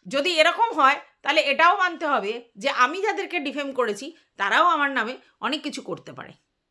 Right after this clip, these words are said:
ঠিক আছে? এটা মাথায় রাখতে হবে। তো <clears throat> যেটা বলছিলাম, বিশাখা একটা ভিডিও করেছে আর সুজাতা দি একটা লাইভ করেছে, যে দুটোই এখনো প্রাইভেট, ঠিক আছে? তারা প্রাইভেট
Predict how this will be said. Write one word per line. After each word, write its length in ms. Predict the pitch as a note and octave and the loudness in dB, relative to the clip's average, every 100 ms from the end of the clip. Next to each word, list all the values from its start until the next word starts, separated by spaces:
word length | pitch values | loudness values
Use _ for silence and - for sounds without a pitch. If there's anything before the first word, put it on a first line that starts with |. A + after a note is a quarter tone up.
| _ - | _ -12
ঠিক 100 | B3+ | -10
আছে? 180 | A4 - | -10 -10
এটা 200 | G#3 D4 | -6 -4
মাথায় 340 | B3 G#3+ A3 | -2 -4 -8
রাখতে 260 | D#3+ - - | -12 -14 -20
হবে। 160 | C#3+ D#3 _ _ _ _ _ | -20 -20 _ _ _ _ _
তো 80 | D4 D4 C#4+ C#4 C#4 - | 4 8 8 6 2 -8
<clears throat> 1500 | G#3+ A#3 A3+ - _ _ _ _ _ _ _ - - - G3+ | -12 -12 -12 -18 _ _ _ _ _ _ _ -20 -20 -8 -2
যেটা 180 | C4 D#4 | 2 2
বলছিলাম, 420 | D4 D4 C4+ D3+ - _ _ _ _ _ _ _ _ _ _ _ _ | 2 -2 -6 -8 -14 _ _ _ _ _ _ _ _ _ _ _ _
বিশাখা 340 | A#3 C4+ F4+ F#4 | -8 0 2 4
একটা 180 | F4+ F4+ | 2 -2
ভিডিও 280 | E4+ E4 F#4 | -2 0 -2
করেছে 380 | F4+ F4+ F#4+ A4+ C#5 _ _ _ _ - | 0 -2 -2 -6 -10 _ _ _ _ 0
আর 260 | G3+ G#3+ - - _ _ _ | 4 4 4 -4 _ _ _
সুজাতা 480 | - - D4 E4+ F4 | -12 -6 -2 0 0
দি 100 | E4+ F#4+ | 0 0
একটা 240 | E4 E4+ | -2 -2
লাইভ 260 | E4 F#3+ F3+ | -4 -4 -8
করেছে, 360 | - E3 C#3 - - _ G#3+ | -14 -14 -14 -18 -20 _ -10
যে 180 | G3 D4+ | -4 -4
দুটোই 440 | A3 C4 - F4+ E4+ A3+ | -2 -6 -4 -4 -4 -4
এখনো 320 | G#3+ C4+ D4+ | -4 -4 -8
প্রাইভেট, 640 | - - F#3+ F#3+ F#3 A3 D#3+ - _ _ _ _ _ - | -6 -2 -2 -2 0 0 -2 -20 _ _ _ _ _ -10
ঠিক 100 | B3+ | -6
আছে? 220 | E4+ F#3 A#2+ _ _ _ - | -6 -6 -14 _ _ _ -2
তারা 160 | D#4+ | 2
প্রাইভেট 420 | F#4+ D#4 A#3 B3+ | 4 4 2 0